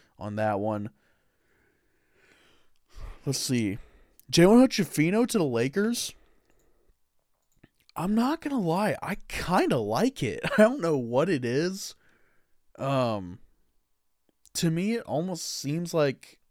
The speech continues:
it fits him, if that makes sense at all. I think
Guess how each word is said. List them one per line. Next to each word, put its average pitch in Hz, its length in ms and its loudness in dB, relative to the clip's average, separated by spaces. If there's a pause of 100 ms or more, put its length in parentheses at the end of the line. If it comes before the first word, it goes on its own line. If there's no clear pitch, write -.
(180)
it 131 180 -2
fits - 600 -4
him, 240 320 2 (500)
if 147 200 -2
that 175 200 4 (840)
makes 151 260 -2
sense 147 380 -2
at 123 100 -4
all. 151 460 4
I 135 100 -8
think - 600 -6